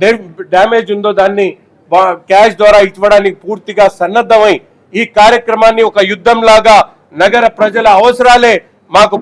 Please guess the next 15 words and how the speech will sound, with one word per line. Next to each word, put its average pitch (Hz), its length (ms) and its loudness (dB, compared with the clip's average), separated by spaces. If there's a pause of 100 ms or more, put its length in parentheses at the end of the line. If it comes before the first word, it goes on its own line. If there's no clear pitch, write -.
ప్రథమం 220 460 2
అని 208 160 -4
చెప్పి 208 180 -6 (140)
భావిస్తూ 220 420 0 (420)
మేమందరం 208 520 0
కూడా 202 220 2
ఈ 175 40 -10 (100)
కార్యక్రమాన్ని 196 560 -2 (100)
తీసుకోవడం 196 380 -4 (120)
జరుగుతా 220 320 0 (120)
ఉంది. 214 200 0 (420)
తప్పకుండా 226 640 0 (520)
అవునన్నా 226 460 0 (160)
కాదన్నా 226 440 2 (380)
కొంతమంది 220 560 -2